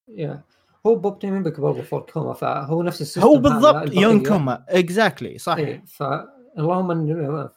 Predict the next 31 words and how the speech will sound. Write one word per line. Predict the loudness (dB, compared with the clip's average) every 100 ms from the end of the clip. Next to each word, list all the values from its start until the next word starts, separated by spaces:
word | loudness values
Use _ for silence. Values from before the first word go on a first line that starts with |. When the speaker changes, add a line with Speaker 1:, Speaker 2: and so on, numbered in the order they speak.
| -8
Speaker 1:
بوب | -8 -6
تيم | -8
إبك | -6 -8 -10 _ _ _ _
يعني | -10 -10 -12 -14
ماخذين | -10 -8
كل | -4 -4
سكتش | 0 -2 -2 -12
ومحبينها | -12 -8 -8 -2 -2 -2
كذا، | -4 -4
كل | -4 -4
حلقة | -6 -6 -14
سكتشات | -8 -6 -6 -8 -14
يعني. | -8 -6
Speaker 2:
مم، | -6 -8
مم. | -6 -4
Speaker 1:
سكتش | -4 -4
خلاص | -6 -6
يبدأ | -8 -10
الثاني | -6 -6 -6
وهكذا. | -8 -10 -12 -8
Speaker 2:
بالضبط. | -8 -2 -4 -4 _ _ _ _
Speaker 1:
إيه، | -8 0
Speaker 2:
فيصل، | 0 2 -2
Speaker 1:
البقية | -2 0
Speaker 2:
هل، | 0
Speaker 1:
لا. | -2 -6
Speaker 2:
هل، | -8 -14 _ _ -6
هل، | 0 2 2
هل، | 0 0 -2
هل | 0 0
نيتشيجو | 2 0 -2 -4 -4 -6